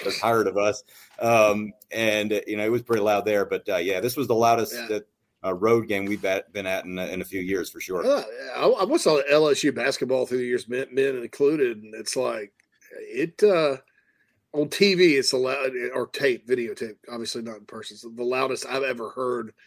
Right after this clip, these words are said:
Speaker 2: an L S U basketball game. Like, football, we obviously know that gets really loud. <laughs>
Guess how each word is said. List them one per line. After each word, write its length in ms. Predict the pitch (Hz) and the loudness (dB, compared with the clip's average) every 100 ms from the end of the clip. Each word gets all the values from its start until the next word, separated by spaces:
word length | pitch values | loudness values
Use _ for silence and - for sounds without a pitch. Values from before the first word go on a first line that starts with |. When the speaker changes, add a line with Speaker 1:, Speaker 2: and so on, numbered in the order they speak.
| _ _ | _ _
Speaker 2:
an 100 | 127 | -4
L 160 | 131 135 | 0 0
S 180 | 117 123 | 0 -4
U 80 | |
basketball 560 | 110 113 113 - 107 101 | -6 -8 -8 -10 -14 -12
game. 320 | 104 101 - _ | -14 -14 -18 _
Like, 320 | 127 127 120 _ _ _ _ - _ _ _ | -4 -2 -4 _ _ _ _ -20 _ _ _
football, 640 | _ 185 165 170 160 143 127 _ | _ 2 6 4 6 4 2 _
we 180 | 131 135 | 2 2
obviously 360 | 123 120 - 117 | 2 -2 -2 -2
know 200 | 120 120 | -2 -2
that 140 | 120 | -4
gets 220 | 117 - | -8 -6
really 200 | 120 117 | -6 -6
loud. 360 | 117 120 120 - - | -4 -6 -6 -8 -6
<laughs> 380 | 196 - 233 | -2 0 0